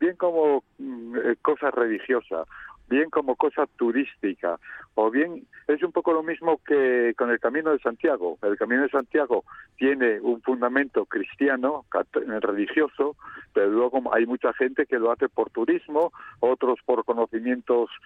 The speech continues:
eh, artísticos o sociológicos, que le gusta ver cómo se habla en cada zona del recorrido, cómo se come en cada... Bueno, bien, son to-, son gustos y todo es bueno. Pues en las ermitas ocurre lo mismo.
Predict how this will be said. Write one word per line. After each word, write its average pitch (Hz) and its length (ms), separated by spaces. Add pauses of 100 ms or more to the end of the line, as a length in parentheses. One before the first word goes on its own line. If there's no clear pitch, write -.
(260)
eh, 120 340
artísticos 131 920
o 113 160
sociológicos, 139 1000
que 117 100
le 107 80
gusta 117 400
ver 113 300 (580)
cómo 120 640
se 110 80
habla 113 240
en 104 80
cada 107 640
zona 110 420 (560)
del 117 160
recorrido, 139 880
cómo 117 300
se 110 180
come 117 300
en 110 80
cada... 107 420 (160)
Bueno, 113 240
bien, 123 260 (160)
son 117 160
to-, 117 400
son 120 180
gustos 139 380 (100)
y 120 140
todo 131 360
es 113 40
bueno. 123 320 (300)
Pues 120 220
en 120 100
las 123 140
ermitas 151 460
ocurre 127 340
lo 104 100
mismo. 107 360